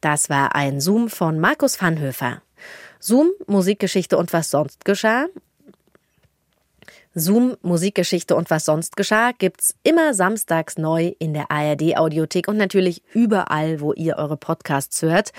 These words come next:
Und wenn ihr diesen Podcast abonniert, dann seid ihr immer auf dem Laufenden.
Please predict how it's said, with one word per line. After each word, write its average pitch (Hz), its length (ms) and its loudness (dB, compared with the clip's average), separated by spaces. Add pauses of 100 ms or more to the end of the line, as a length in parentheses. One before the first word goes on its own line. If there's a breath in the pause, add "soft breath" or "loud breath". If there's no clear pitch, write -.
(500 loud breath)
Und 185 260 0 (100)
wenn 185 180 2
ihr 202 80 4
diesen 175 180 0
Podcast 175 420 -2
abonniert, 185 540 0
dann 160 240 -2
seid 143 220 -4
ihr - 120 -4
immer 170 220 0
auf 135 140 -4
dem 147 160 -2
Laufenden. 131 680 -4